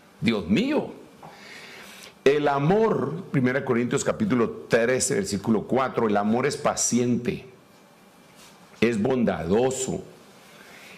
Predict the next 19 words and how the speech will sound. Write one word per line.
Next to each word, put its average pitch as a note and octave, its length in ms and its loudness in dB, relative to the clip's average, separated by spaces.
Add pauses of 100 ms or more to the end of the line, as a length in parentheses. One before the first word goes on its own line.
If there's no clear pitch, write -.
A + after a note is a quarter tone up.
(180)
el G#2+ 180 2
amor A2+ 400 2
no A2 220 0
tiene A2 320 0
envidia, G2 640 2 (2750)
no G#2 180 2
tiene A2+ 540 0 (400)
oftalmos A2 640 2
poneros, F#2 800 -2 (880)
el G#2 160 2
amor A#2+ 300 2
no B2 120 2
es A#2 120 -2
jactancioso, G2 920 0
el E2+ 100 0
amor F#2 360 2
no F#2 240 2
es E2+ 160 -4
arrogante. D#2 920 -4